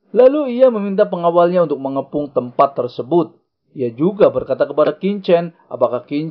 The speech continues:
Chen merasa nyaman di sana. Qin Chen pun menjawab kalau wakil komandan geng sangat menarik dan bisa bertindak seenaknya di penjara hitam. Wakil komandan geng pun menjelaskan kalau itu semua karena pangeran ketiga.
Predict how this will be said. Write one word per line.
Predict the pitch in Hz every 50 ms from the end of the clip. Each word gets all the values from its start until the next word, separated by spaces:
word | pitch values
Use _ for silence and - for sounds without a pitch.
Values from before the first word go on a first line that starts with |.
| 151
Chen | - 185 139 120 120
merasa | 123 127 127 123 - 139 139
nyaman | 139 143 170 220 262 233 151 127 123
di | 123 120
sana. | - - 147 175 226 262 - - - _ _ _ _ _ _ _ _ _ _ _ _ _
Qin | - 262 277 277 254
Chen | 262 269 262 262 269
pun | 302 302 277
menjawab | 220 190 165 190 202 202 208 208 214 214 -
kalau | - 170 175 175 170
wakil | - - 185
komandan | 180 170 151 151 151 151 151 151 151 143
geng | 160 156 156
sangat | 151 - - 135 127 127 135 143 139 -
menarik | 127 123 123 123 127 143 190 190 190 - _ _ _ _ - 120
dan | 120 113 113
bisa | 117 131 156 - - -
bertindak | 120 123 123 - 135 123 131 143 143 -
seenaknya | - 151 160 170 190 185 185 196 196
di | 190 196
penjara | 190 - 214 202 196 262 247 156 131 117
hitam. | 120 123 123 - - 208 139 113 113 _ _ _ _ _ _ _ _ _ _ _ _ _
Wakil | - 233 262 262 262 220 208 202
komandan | 208 196 190 185 185 185 185 180
geng | 185 175 170 170
pun | 165 170 170 170 160
menjelaskan | 147 131 131 139 139 135 135 - - 147 147 147 143
kalau | 135 127 123 123 123
itu | 127
semua | 123 - - 147 147 185 226 190 135 117 117 -
karena | 139 127 135 151 156 156 156 -
pangeran | - 170 170 170 175 208 233 214 160 131 123 120
ketiga. | 143 117 - 143 156 156 226 240 156 - -